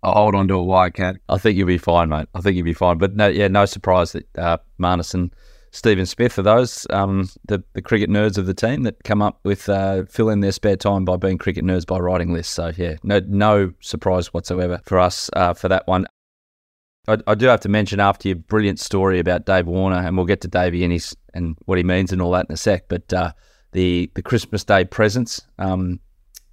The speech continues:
Speaker 2: what, uh, it, everything was okay this year? Everyone walked away happy with what they got, and indeed what, what you got as well, if you can enlighten us.
Speaker 1: Um, oh, it was all, all about the kids, um, this year. So, um, there's a truckload of them running around now, and,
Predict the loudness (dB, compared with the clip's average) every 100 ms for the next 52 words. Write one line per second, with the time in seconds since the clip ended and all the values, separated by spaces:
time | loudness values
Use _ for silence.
0 | -12 -6 -2 -2 2 4 4 2 -6 -8
1 | _ -8 -2 0 2 2 2 2 2 2
2 | 2 0 0 2 0 0 -2 -2 0 2
3 | 2 2 -2 0 0 0 -2 -2 0 0
4 | 0 0 0 0 0 0 0 -2 -8 _
5 | -8 -8 0 0 2 2 0 -4 -8 -2
6 | 0 0 -2 -4 0 0 2 0 2 0
7 | -2 -8 -12 -20 -20 -20 _ -20 -20 -20
8 | -8 2 4 4 -2 -4 0 2 2 0
9 | -2 -4 -2 0 0 -2 -6 -2 -2 -2
10 | -10 -14 -10 -6 -4 -2 -2 -4 -8 _
11 | -8 -4 0 0 -2 -4 -2 0 -2 -4
12 | -4 -2 -2 -4 -6 -10 _ _ _ -4
13 | -4 -2 -2 -2 -2 0 2 2 0 0
14 | 0 0 0 0 0 0 0 0 -2